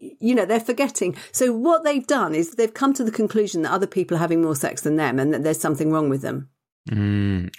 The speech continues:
Speaker 2: And that's where the expectation and the, the
Speaker 1: Yes.
Speaker 2: pressure comes in.
Speaker 1: And,
Speaker 2: Yeah.
Speaker 1: and, you know, that,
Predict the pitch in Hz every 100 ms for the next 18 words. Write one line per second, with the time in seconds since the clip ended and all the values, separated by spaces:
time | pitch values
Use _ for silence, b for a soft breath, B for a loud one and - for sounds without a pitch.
0 | - 113 107 139 - - 117 101 107 110
1 | - 107 - 135 131 98 98 104 101 95
2 | 101 98 95 _ _ _ 196 196 190 147
3 | - - 95 92 - 254 254 110 269 285
4 | 277 220 285 294 294 214 254